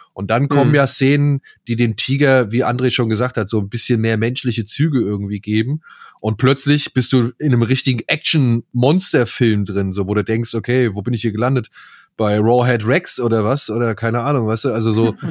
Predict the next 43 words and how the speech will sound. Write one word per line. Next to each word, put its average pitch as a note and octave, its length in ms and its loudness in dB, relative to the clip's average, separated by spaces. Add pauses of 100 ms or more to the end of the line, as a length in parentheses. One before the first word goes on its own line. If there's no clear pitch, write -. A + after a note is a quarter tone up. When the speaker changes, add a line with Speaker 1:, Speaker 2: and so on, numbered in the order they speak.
(120)
Speaker 2:
<laughs> - 260 -10
Speaker 1:
äh, B2 360 2
das, B2+ 320 0
das B2+ 180 0
Vieh, E3 260 0
das C#3+ 160 2
irgendwie C3 220 0
alle B2+ 220 0
abschlachtet. B2 580 -2
Oder A#2 180 0
hier, C3 380 2
ähm, A2 380 -4
ähm, G#2 340 -8 (440)
na, B2+ 160 -2 (140)
Pack C3+ 200 -4
der B2+ 120 2
Wölfe C#3+ 340 2 (680)
zum B2+ 140 2
Speaker 2:
Ja, B2 40 2
Speaker 1:
Beispiel. A#2+ 360 -2
Speaker 2:
da C3 120 2
muss D3 220 2
ich C#3 80 2
auch C#3 160 2
immer B2+ 160 0
dran G#2+ 240 0
denken. A#2 160 0
Also G#2+ 120 0
Pack A#2+ 200 -4
der A#2+ 160 0
Wölfe, C3 260 2
Monstrum, C3 640 0
Geist B2 300 -2
in C3+ 60 0
die - 20 -2
Dunkelheit B2 420 0
sind B2+ 100 -2
halt A#2+ 140 0
so B2+ 100 -2
Bezugspunkte. A2+ 760 -4
Und G#2+ 100 0
wenn A#2+ 160 0
einem A#2+ 260 0